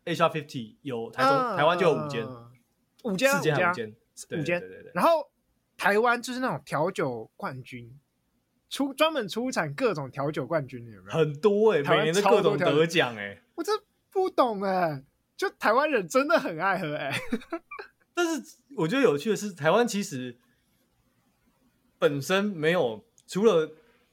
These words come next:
Speaker 1: 中式的酒之外，原本比较少酿造那种调酒会用的原料欸。那种四大基酒，
Speaker 2: 对。
Speaker 1: 台湾本来其实是不产的欸。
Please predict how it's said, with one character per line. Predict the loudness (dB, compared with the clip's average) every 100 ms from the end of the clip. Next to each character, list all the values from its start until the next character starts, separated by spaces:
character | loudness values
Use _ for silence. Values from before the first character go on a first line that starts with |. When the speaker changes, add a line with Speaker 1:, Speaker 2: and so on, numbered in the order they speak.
| _ _ _ _ _ _ _ _
Speaker 1:
中 | 0 2 2
式 | -2 -4
的 | -4
酒 | -4 -8 -10
之 | -6
外， | -4 -4 -8 _ _ _ _ -6
原 | -2 2
本 | 2 2
比 |
较 | -2 -2
少 | -2 -4 -6 -8 -14 -6
酿 | -2 -2 0
造 | 0 0 -2
那 | -6
种 | -6 -10 -12 -8
调 | -4 -2
酒 | -2
会 | -2
用 | -2 -2
的 |
原 | -8 -12 -8
料 | -8 -10
欸。 | -16 _ _ _ _ _ _ _
那 | -6 -2
种 | -2
四 | 2
大 | 2 2
基 | 0
酒， | -4 -2
Speaker 2:
对。 |
Speaker 1:
台 | -2
湾 | -2
本 | -4
来 | -6
其 | -8 -10
实 |
是 | -10
不 | -12
产 | -10 -10 -12
的 |
欸。 | -18